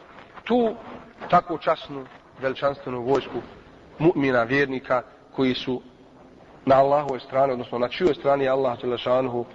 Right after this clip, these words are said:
daleko iznad svih tih sila, svijete, mase i tako dalje, će povesti Mehdija, koji se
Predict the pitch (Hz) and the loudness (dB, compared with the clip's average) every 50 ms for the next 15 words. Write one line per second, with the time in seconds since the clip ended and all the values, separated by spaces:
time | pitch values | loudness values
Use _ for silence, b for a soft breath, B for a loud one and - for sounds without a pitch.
0 | B B B B - 131 135 143 151 - 135 123 131 120 - 160 185 143 - - | B B B B 2 4 4 4 2 0 -4 -6 -6 -4 -2 -4 -4 -4 -6 -8
1 | - 151 139 - - 165 156 147 135 - - 160 160 - - 147 139 - B B | -8 -8 -8 -8 -8 -6 -2 -2 -2 0 2 0 0 0 -2 -4 -4 -4 B B
2 | B B B B B B - 147 151 151 - 160 139 123 - 147 135 - - 135 | B B B B B B 2 2 2 2 0 -6 -8 -6 -6 -8 -8 -8 -2 0
3 | 175 202 214 208 196 - - - - - - - - - - - - _ - - | 0 2 2 0 -6 -6 -18 -20 -20 -20 -20 -20 -20 -20 -20 -20 -20 _ -20 -20
4 | - - - - 156 - - 165 160 151 - - - 147 151 - - - - - | -20 -10 -4 -4 -4 0 0 0 0 -2 -4 -6 -8 -8 -8 -8 -12 -14 -12 -4
5 | - 147 160 160 151 135 143 151 156 - - - - - - - - - - - | 2 2 2 2 2 -4 -4 -4 -4 -4 -8 -14 -16 -16 -16 -16 -18 -20 -18 -6
6 | - 147 143 135 - - 147 139 | -2 0 0 0 0 -2 -2 -2